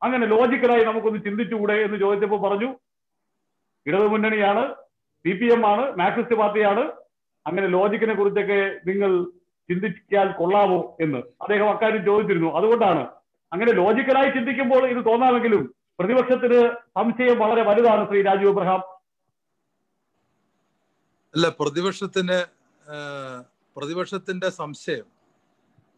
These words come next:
Speaker 2: കുറേ സംശയങ്ങൾ ഉണ്ടായിരുന്നു. ഇന്നലെ ആ സംശയങ്ങൾക്ക് ഒക്കെ ഏതാണ്ട് ഒരു അന്ത്യം കുറിച്ചത്,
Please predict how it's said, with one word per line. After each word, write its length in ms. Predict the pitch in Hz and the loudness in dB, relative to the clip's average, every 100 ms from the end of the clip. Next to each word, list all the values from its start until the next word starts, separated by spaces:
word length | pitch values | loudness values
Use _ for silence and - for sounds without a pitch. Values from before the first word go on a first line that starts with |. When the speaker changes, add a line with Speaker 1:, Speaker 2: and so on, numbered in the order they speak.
| _ 139 | _ -20
Speaker 2:
കുറേ 380 | 135 156 165 196 | -10 -2 0 -2
സംശയങ്ങൾ 560 | 190 196 185 190 180 170 | -4 -6 -4 -6 -4 -8
ഉണ്ടായിരുന്നു. 520 | 147 135 127 107 98 _ _ _ _ _ _ - | -6 -4 -4 -8 -20 _ _ _ _ _ _ -18
ഇന്നലെ 460 | 143 165 185 190 196 - | -14 -4 0 2 0 -2
ആ 140 | 160 175 | -8 -8
സംശയങ്ങൾക്ക് 1000 | 170 165 147 185 175 175 170 - 175 170 - _ | -8 -12 -8 -6 -6 -8 -12 -10 -6 -6 -8 _
ഒക്കെ 360 | 151 139 - 165 170 | -16 -16 -8 -8 -6
ഏതാണ്ട് 520 | 147 151 156 151 147 151 - _ _ _ _ _ 143 | -8 -6 -6 -6 -8 -10 -12 _ _ _ _ _ -12
ഒരു 260 | 139 151 - | -10 -12 -12
അന്ത്യം 440 | 139 147 170 175 170 _ _ _ | -12 -8 -6 -6 -8 _ _ _
കുറിച്ചത്, 680 | - 151 139 131 - 151 147 | -16 -8 -8 -6 -6 -4 -6